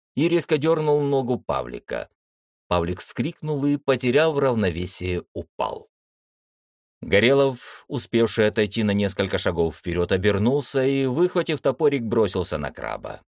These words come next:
Не выпуская ноги Павлика, краб поднялся еще выше на своих вытянутых ногах и угрожающе выставил навстречу Горелову вторую клешню.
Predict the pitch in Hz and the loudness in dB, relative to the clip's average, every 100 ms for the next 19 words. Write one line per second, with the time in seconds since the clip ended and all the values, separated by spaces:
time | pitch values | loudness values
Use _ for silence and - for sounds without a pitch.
0 | _ _ _ _ - 85 85 - 82 135 | _ _ _ _ -6 -2 -2 -2 -2 0
1 | 127 123 123 107 147 131 98 87 80 101 | 2 2 0 0 2 2 0 -2 0 0
2 | 95 - 98 87 95 98 92 95 95 87 | 0 0 0 2 0 0 0 -2 -2 -2
3 | 90 107 120 139 135 135 123 120 120 120 | 0 0 0 -2 -2 -2 -2 2 2 2
4 | 110 113 110 107 104 98 101 101 101 92 | 0 0 0 -2 -2 -2 0 2 2 0
5 | - _ _ _ _ 110 110 98 110 101 | -8 _ _ _ _ 2 2 4 4 6
6 | 110 110 104 110 95 95 - 95 95 95 | 4 4 0 -2 -2 -2 -2 -2 0 -2
7 | 92 92 92 95 92 95 92 92 - 98 | -2 -2 -2 -2 -2 0 0 -2 -2 -2
8 | 92 85 69 60 62 62 - 65 57 55 | 0 -4 -8 -12 -18 -16 -16 -14 -16 -18